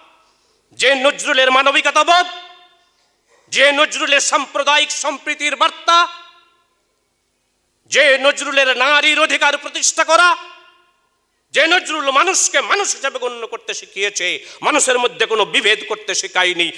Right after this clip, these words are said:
সেই নজরুল ইসলাম হচ্ছে প্রকৃত নজরুল ইসলাম। প্রশ্ন আসতে পারে,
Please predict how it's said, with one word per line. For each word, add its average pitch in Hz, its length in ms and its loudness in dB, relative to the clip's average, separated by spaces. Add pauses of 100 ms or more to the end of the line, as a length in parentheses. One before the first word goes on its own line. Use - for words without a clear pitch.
(140)
সেই 202 280 -4
নজরুল 196 360 -6
ইসলাম 160 240 -4
হচ্ছে 147 200 -12
প্রকৃত 131 340 -18
নজরুল 107 400 -16
ইসলাম। 98 280 -14 (1400)
প্রশ্ন - 280 2
আসতে 202 280 2
পারে, 143 300 -4